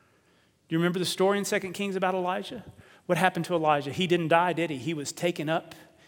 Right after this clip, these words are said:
in glory. Chariots of fire into heaven. And there was a tradition in, in, in Israel that when someone was facing persecution or suffering, that, uh,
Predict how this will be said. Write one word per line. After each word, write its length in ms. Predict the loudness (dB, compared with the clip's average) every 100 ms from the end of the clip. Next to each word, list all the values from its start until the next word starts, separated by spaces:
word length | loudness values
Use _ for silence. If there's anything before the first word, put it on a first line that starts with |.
| _
in 160 | -10 -8
glory. 640 | -2 4 4 4 0 -8 -12 -20 -20 _ _ _ _ _ _ _ _ _ _ _ _ -8
Chariots 420 | 2 4 2 0
of 100 | 0
fire 540 | 4 4 2 -4 -10 -14 -20 _ _
into 280 | -6 -4 -2
heaven. 380 | 0 -2 -4 -16 -20 _ _ _ _ _ -20 -18 -6
And 140 | 0
there 60 | 2
was 120 | 2
a 60 | -2
tradition 640 | -2 2 4 4 0 0
in, 240 | -2 -4 -6 -14 -4
in, 180 | -4
in 200 | -2 -4
Israel 460 | 0 0 2 4 4
that 180 | 4 0 -4 -18 -16 -4
when 260 | 0 0
someone 360 | 4 4 4 2
was 220 | 0 -4
facing 440 | -2 2 2 0
persecution 560 | 0 -2 -2 -4 -4 -4
or 40 | -2
suffering, 400 | 0 0 0 -2
that, 180 | -2 -6 -14 -4
uh, 160 | -4